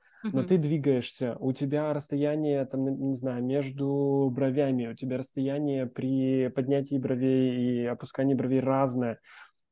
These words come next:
Speaker 1: Это все настолько жидкое, я не знаю, как это сказать, это, ну, все настолько, вот оно в воздухе. То есть это
Speaker 2: Мгм.
Speaker 1: не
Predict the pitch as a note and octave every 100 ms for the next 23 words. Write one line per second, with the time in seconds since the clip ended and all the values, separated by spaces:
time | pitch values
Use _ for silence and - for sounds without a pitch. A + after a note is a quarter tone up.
0 | _ _ _ C#3 C#3+ - E3 D#3+ - F3
1 | F#3 F3+ F3 E3 D#3+ C#3 A2+ _ _ _
2 | _ _ _ _ _ _ _ _ _ A#2+
3 | C3 G3+ - - B2+ G#2+ A2+ A#2+ C3 A#2
4 | A#2+ A#2 A#2 - B2+ G#3 C3+ C3 C3 C3+
5 | D3 C3+ - D3+ D3 - E3 E3 - C3+
6 | B2+ B2 B2+ C#3 C3+ B2+ B2+ D#3 C3 A#2+
7 | A#2 - F3 C3+ C3 - C#3+ D3 F#3 C#3
8 | C#3+ C#3+ D3 D3 D3 C#3 C#3 C3+